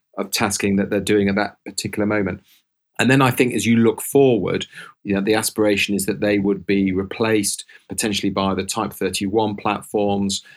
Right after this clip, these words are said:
So again, slightly bigger and with greater capability. You know, it's really important that we understand now what that might look like, some of the challenges we face, so that we're better placed when we, when we integrate them. And then in that persistency,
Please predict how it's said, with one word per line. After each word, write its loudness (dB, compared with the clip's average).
So -2
again, 0
slightly -2
bigger 0
and -6
with -2
greater -2
capability. -2
You -2
know, 0
it's -4
really 2
important -2
that -4
we 0
understand -2
now -2
what 2
that 0
might 0
look -2
like, -2
some -4
of -2
the 0
challenges -2
we -4
face, -4
so -2
that -2
we're -2
better -4
placed -4
when -2
we, -2
when -4
we -2
integrate -4
them. -14
And 0
then 2
in 2
that 0
persistency, -2